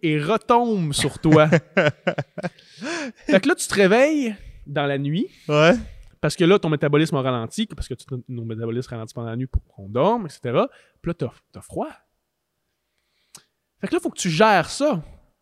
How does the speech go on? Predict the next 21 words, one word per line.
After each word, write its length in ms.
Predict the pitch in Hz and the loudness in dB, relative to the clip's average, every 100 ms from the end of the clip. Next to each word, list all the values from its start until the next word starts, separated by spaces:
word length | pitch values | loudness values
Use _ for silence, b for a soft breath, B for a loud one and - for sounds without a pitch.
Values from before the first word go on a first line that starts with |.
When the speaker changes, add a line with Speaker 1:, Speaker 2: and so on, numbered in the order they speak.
| _ _ _ - | _ _ _ -6
Speaker 1:
Puis 100 | 185 | -2
non 160 | 294 | -2
seulement 280 | 311 277 294 | -2 -2 -2
t'as 120 | 226 | -2
froid, 260 | - 233 262 | -4 0 2
mais 200 | 170 - | 2 -2
souvent, 300 | - - 170 | -8 -4 -2
tu 80 | - | 0
vas 60 | 143 | 0
aller 80 | 131 | 0
aux 60 | |
toilettes. 460 | 147 135 233 - - | 2 2 0 -4 -10
Puis 80 | 247 | -6
là, 40 | |
faut 80 | 233 | -2
Speaker 2:
Ouais. 120 | 233 | 2
Speaker 1:
que 40 | 202 | 2
tu 60 | |
refasses 360 | - - 381 - | 0 2 2 2
le 80 | 233 | -2
processus 520 | - 214 202 294 | 0 2 2 0